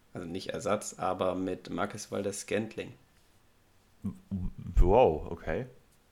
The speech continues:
Speaker 1: Ja, ich
Speaker 2: Ich hatte
Speaker 1: glaube, er wird eine gute Rolle.
Speaker 2: <laughs> Okay, ich hatte jetzt,
Speaker 1: Ja, mit wem
Speaker 2: wo
Speaker 1: hast
Speaker 2: du,
Speaker 1: du
Speaker 2: wo du
Speaker 1: gerechnet?
Speaker 2: Tyreek Hill Ersatz gesagt hast, hätte ich zwei Spieler genannt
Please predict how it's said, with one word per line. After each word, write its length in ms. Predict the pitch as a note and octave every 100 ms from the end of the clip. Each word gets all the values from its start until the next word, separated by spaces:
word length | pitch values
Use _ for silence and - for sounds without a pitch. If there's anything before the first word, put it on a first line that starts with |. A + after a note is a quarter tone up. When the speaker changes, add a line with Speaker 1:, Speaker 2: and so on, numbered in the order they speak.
| _ _ _ _ - - - B3+ A#3 G#3+ - _
Speaker 1:
Ja, 160 | C3+ C4
ich 60 |
Speaker 2:
Ich 40 | A3+
hatte 120 | A2
Speaker 1:
glaube, 120 | G#2+
er 40 | -
wird 100 | C#3
eine 100 | C#3+
gute 180 | C#3+ A#2
Rolle. 280 | A2 G#2+
Speaker 2:
<laughs> 20 | A2
Okay, 260 | A#2+ A#2
ich 100 | G#2+
hatte 140 | B2 C#3+
jetzt, 180 | A#2
Speaker 1:
Ja, 180 | G#2 A#2+
mit 180 | B2+ A2+
wem 140 | C3
Speaker 2:
wo 40 | C#3+
Speaker 1:
hast 120 | B2+
Speaker 2:
du, 60 | B2+
Speaker 1:
du 40 |
Speaker 2:
wo 40 |
du 60 | C#3
Speaker 1:
gerechnet? 140 | B2 C3
Speaker 2:
Tyreek 200 | D3+ -
Hill 140 | E3+
Ersatz 340 | E3+ B2 D#3 -
gesagt 340 | A#2+ A#2 A#2+
hast, 140 | A#2 B2
hätte 100 | B2
ich 100 | -
zwei 300 | - A#2+ C3+
Spieler 340 | - C#3 B2
genannt 380 | A2+ A#2 A2+